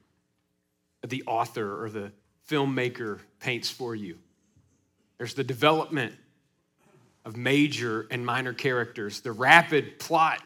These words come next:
and development of conflict. And finally, at the very end of it all, there you are, the edge of your seat, biting your nails,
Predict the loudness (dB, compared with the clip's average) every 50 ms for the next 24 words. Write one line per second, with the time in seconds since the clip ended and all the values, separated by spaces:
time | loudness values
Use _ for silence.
0 | -12 _ -10 -8 -6 -6 -6 -2 -2 0 0 0 -2 -4 -6 -8 -8 -8 -8 -10
1 | -12 -14 -12 -10 -6 -4 -2 0 0 0 -2 -4 -6 -6 -6 -6 -6 -8 -12 -12
2 | -12 -10 -10 -6 0 4 6 6 6 8 8 8 8 8 6 4 2 2 0 0
3 | 0 2 2 4 4 4 4 2 2 0 0 -2 -2 -2 -2 -2 0 0 0 0
4 | 0 -2 -2 -2 -4 -6 -8 -12 -16 _ _ _ _ _ _ _ _ _ _ _
5 | _ _ _ _ _ _ _ -4 -2 -2 -2 -2 -2 -4 -4 -4 -6 -6 -8 -8
6 | -6 -2 0 0 0 0 -2 -4 -6 -6 -8 -8 -8 -8 -8 -8 -8 -10 -12 -12
7 | -12 -10 -10 -12 -12